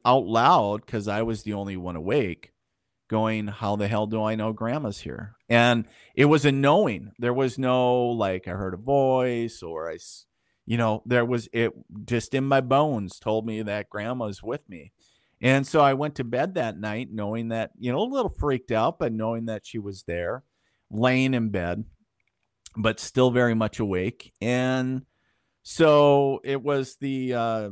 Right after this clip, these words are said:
disbeliever part of me, my ego, said, "You know what? If, if grandma's really here,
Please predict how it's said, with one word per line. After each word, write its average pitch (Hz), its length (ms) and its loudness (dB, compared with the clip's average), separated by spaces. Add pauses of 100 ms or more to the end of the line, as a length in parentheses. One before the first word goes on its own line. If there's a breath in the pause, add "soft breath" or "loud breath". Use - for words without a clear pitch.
disbeliever 135 840 -6
part 110 300 -6
of 104 80 -8
me, 107 180 -6
my 104 180 -4
ego, 107 540 -4
said, 110 400 -4
"You 120 80 -10
know 117 120 -2
what? 113 220 0
If, - 140 -6 (100)
if 107 200 -10
grandma's 123 540 -4
really 117 280 0
here, 104 580 -4